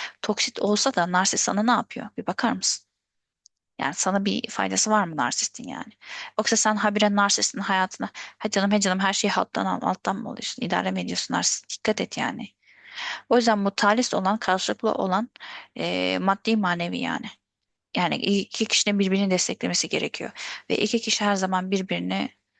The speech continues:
kim olursa olsun, annen olsun, baban olsun fark etmez. Hep iyiye taşıyacaksın. Yani seni geriye çeken bir insan arkadaşlar senin için hiçbir faydası yok.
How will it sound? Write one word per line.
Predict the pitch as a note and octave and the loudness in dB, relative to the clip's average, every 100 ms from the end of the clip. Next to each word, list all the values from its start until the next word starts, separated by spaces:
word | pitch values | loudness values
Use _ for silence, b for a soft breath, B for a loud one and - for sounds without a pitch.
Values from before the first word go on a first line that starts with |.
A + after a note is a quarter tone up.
| _ _ _ _ - | _ _ _ _ -2
kim | A#3+ | 2
olursa | G#3 F#3+ - F3 | 4 2 0 -4
olsun, | F3+ - | -4 0
annen | F#3+ F#3 F3+ | 0 0 -2
olsun, | E3+ - G3 | -4 -4 -2
baban | F#3+ F#3+ | -2 -2
olsun | F#3 G3 | -2 -6
fark | - F#3+ - | -6 -6 -6
etmez. | - - G3 | -6 -4 -4
Hep | G3 | -2
iyiye | G3 F#3 F#3 | 0 0 0
taşıyacaksın. | F#3 - A3+ - - - _ B B B B B - | 0 -4 -4 -4 -4 -6 _ B B B B B -2
Yani | G3+ | 0
seni | - A3 G#3+ | 2 2 4
geriye | A3 A3 A3 | 6 8 6
çeken | - G#3 G#3 G#3 | 2 0 0 -2
bir | G3 | -2
insan | G#3+ G3+ G3 | 0 0 -2
arkadaşlar | F#3+ G3 - G3 - | -2 -2 0 0 2
senin | F#3 - G3 | 0 0 0
için | F#3+ G3 | 2 0
hiçbir | G3 F#3 | -2 -6
faydası | - F#3 F#3 F3 - | -4 -4 -2 -2 -4
yok. | E3 F3 | -4 -4